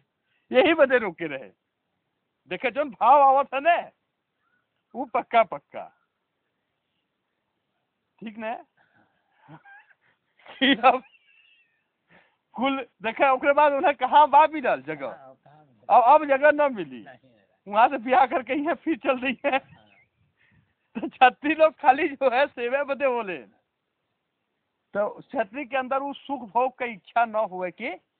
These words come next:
Speaker 1: चाहे। सेवा भाव। ठीक ने? तो वैसे भी अगर लौकिक संसार बा,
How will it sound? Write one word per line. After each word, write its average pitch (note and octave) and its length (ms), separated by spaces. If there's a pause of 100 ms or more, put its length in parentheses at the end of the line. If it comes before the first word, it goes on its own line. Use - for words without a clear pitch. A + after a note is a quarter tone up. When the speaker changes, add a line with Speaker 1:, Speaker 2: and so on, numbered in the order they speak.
(540)
Speaker 1:
चाहे। - 160 (3000)
सेवा G#3 240
भाव। - 380 (1040)
ठीक G#3 140
ने? D#4 180 (1600)
तो F3+ 140
वैसे A#3 260
भी B3 160
अगर A#3+ 200
लौकिक A#3 420
संसार A3 440
बा, B3+ 240